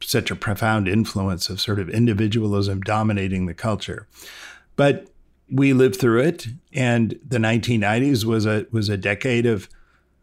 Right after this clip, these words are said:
sort of liberation, cynicism, bad manners, certainly individualism, a very low or ebbing sense of, of civic responsibility. It was a decade of sort of celebrity circuses and,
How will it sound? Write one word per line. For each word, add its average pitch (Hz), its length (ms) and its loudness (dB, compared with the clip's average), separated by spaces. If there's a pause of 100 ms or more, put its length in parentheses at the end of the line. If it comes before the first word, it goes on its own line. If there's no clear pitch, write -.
(240)
sort 123 200 0
of 104 80 0
liberation, 123 720 2
cynicism, 120 840 2
bad 101 320 0
manners, 107 480 2
certainly 113 400 0
individualism, 107 960 0
a 113 140 -2
very 113 320 0
low 113 380 2
or 107 240 2
ebbing 117 360 2
sense 107 480 -4
of, 107 280 -4 (580)
of 107 340 -4
civic 143 400 2
responsibility. 107 1000 0
It - 80 -2
was 104 160 -2
a 98 60 -2
decade 110 460 0
of 101 300 -2 (460)
sort 123 240 0
of 101 120 -2
celebrity 110 600 0
circuses 113 840 0
and, 101 300 -6